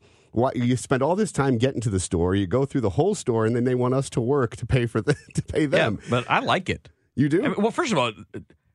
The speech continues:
Speaker 2: they're gonna have to, like, triple the number of checkout people to keep us off, 'cause I will hate standing in a line a lot more than I hate,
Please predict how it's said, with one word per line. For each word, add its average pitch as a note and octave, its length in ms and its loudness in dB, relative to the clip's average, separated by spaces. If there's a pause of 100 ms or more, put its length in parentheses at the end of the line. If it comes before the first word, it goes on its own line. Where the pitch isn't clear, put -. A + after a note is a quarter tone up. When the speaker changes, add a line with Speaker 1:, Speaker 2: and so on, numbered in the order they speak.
(120)
Speaker 2:
they're F3+ 120 4
gonna C4 160 2
have G3 180 0
to, G3 80 -2
like, C3 220 0
triple C#3 480 0
the G#2+ 80 -2
number A2 360 2
of F#2 80 -4
checkout A2+ 460 0
people E2+ 400 -2 (520)
to D3+ 100 2
keep D#3+ 260 -2
us C3 140 0
off, A#2+ 160 2
'cause C3 320 -2
I D3+ 180 4
will F#3+ 140 -2
hate D#3+ 300 -2
standing D#3 420 0
in C3 80 0
a A#2 80 0
line C3+ 460 0
a A2 60 2
lot C#3 340 0
more D3 200 0
than C3 140 -2
I A#2+ 120 0
hate, A#2+ 360 -2